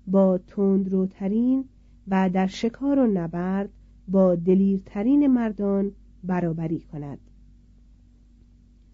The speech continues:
لیویوس که دشمن او به شمار است، می‌گوید که وی نخستین کسی بود که به نبرد آغاز می‌کرد و واپسین مردی بود که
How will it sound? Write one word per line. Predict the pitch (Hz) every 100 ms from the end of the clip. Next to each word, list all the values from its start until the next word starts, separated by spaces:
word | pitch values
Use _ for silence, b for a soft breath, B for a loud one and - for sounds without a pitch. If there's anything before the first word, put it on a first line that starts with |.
| _ _ _ _ _ -
لیویوس | 269 277 285 320 339 - -
که | - 262 262 202
دشمن | 240 - 285 294 233
او | 143 165
به | 160
شمار | 170 - 170 175
است، | 196 226 233 - 196
می‌گوید | 170 170 170 185
که | - 165
وی | 156 170 185 214 226 - - - - -
نخستین | 214 214 214 - 226
کسی | 220 285 294 262
بود | 214 226 226 -
که | 226 220 220 - - -
به | 190
نبرد | 180 170 190 202 214 - -
آغاز | 190 190 185 156 151
می‌کرد | 151 - 151 147 - b b b -
و | 185 180 170
واپسین | 175 180 180 - 185 - 165
مردی | 175 208 226 262
بود | 269 269 -
که | 269 269